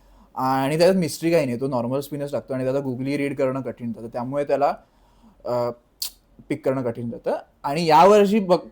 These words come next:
मी, माझं, अ, जेन्युइन ओपिनियन असं आहे की त्याचा फॉर्म नाहीये, त्यामुळे त्याला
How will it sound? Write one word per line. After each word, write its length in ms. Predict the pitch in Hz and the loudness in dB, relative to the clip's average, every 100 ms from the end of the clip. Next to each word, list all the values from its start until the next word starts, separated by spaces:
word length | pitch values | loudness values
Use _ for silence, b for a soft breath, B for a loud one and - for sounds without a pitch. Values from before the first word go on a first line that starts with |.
| - | -14
मी, 260 | 147 147 | -10 -8
माझं, 420 | 139 139 135 135 151 | -8 -4 -2 0 0
अ, 580 | 160 135 123 123 120 | 2 2 0 -2 -2
जेन्युइन 380 | 120 127 139 160 | -4 -4 -4 -6
ओपिनियन 340 | 139 135 135 131 | -8 -8 -8 -8
असं 200 | 120 123 | -8 -10
आहे 100 | 127 | -10
की 60 | |
त्याचा 220 | 175 131 | -14 -12
फॉर्म 400 | 156 - 139 156 | -10 0 0 0
नाहीये, 240 | 147 117 120 | -4 -6 -8
त्यामुळे 380 | 135 123 135 139 | -8 -6 -6 -6
त्याला 300 | 135 143 | -4 -4